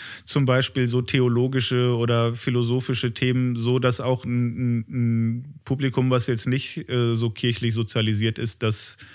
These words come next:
nachvollziehen kann, was ich, über was ich mir da eigentlich Gedanken mache.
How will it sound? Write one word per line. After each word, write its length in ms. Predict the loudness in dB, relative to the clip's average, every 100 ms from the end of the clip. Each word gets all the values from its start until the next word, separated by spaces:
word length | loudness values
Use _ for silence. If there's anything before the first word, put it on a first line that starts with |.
| -20 -20 -16 -2
nachvollziehen 880 | 4 6 4 2 0 0 0 0 2
kann, 240 | 2 2
was 160 | 2 0
ich, 140 | -4
über 300 | -2 0 2
was 160 | 2 0
ich 100 | -2
mir 100 | 2
da 120 | 2
eigentlich 320 | 2 0 0
Gedanken 440 | 0 0 0 0
mache. 280 | 0 0 -2